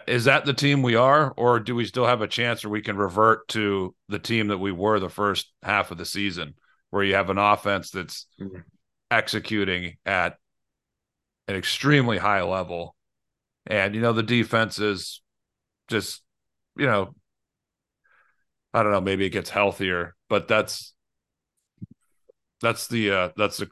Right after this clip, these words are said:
Speaker 1: that's the question to me. Like, can, can, you know,
Speaker 2: Yeah.
Speaker 1: are we just, do we just have to accept that for the, you know, the next, for the rest of the season, what we've seen the last five games, that's the team we are,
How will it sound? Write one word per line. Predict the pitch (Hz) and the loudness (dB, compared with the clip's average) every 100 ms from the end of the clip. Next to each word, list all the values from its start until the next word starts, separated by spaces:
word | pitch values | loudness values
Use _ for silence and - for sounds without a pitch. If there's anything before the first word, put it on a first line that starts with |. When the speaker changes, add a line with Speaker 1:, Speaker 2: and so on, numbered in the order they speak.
| 80 | -4
Speaker 1:
that's | 104 95 | -4 -2
the | 101 | -6
question | - 104 90 95 85 | -2 -2 0 -4 -10
to | |
me. | 87 87 | -8 -6
Like, | 80 82 | -4 -6
can, | - 104 - | -4 -6 -2
can, | 135 131 120 - _ _ | -2 0 -2 -6 _ _
you | 120 | -4
know, | 104 113 | 2 8
Speaker 2:
Yeah. | 123 113 | 10 10
Speaker 1:
are | 131 | 8
we | 127 123 | 4 -2
just, | 123 113 - | -2 -6 -4
do | 135 | 2
we | 143 135 | 4 4
just | 139 139 | 4 4
have | 131 117 | 2 4
to | 113 | -4
accept | - 120 107 - | -4 0 0 0
that | 101 90 | -6 -6
for | - 107 | -4 -2
the, | 101 90 - | -2 -4 -6
you | 107 | -4
know, | 95 90 | -2 -2
the | 101 | 0
next, | 110 107 - - | 0 0 -4 -12
for | - 113 | -4 0
the | 110 | 4
rest | 131 127 | 4 2
of | 117 | -4
the | 107 | -4
season, | 120 117 98 101 92 | 0 0 0 -4 0
what | 113 120 | 2 4
we've | 120 110 | 2 -2
seen | 120 117 104 | -2 -2 -2
the | 98 | -2
last | 98 98 - - _ _ _ _ | 2 0 -2 -12 _ _ _ _
five | - 120 110 95 | 2 4 4 2
games, | 104 104 95 87 87 - - | 0 0 0 -4 -12 -10 0
that's | 104 - | 0 0
the | 101 | -8
team | - 117 98 | -4 -2 -2
we | 92 90 | -2 -2
are, | 87 87 | 0 0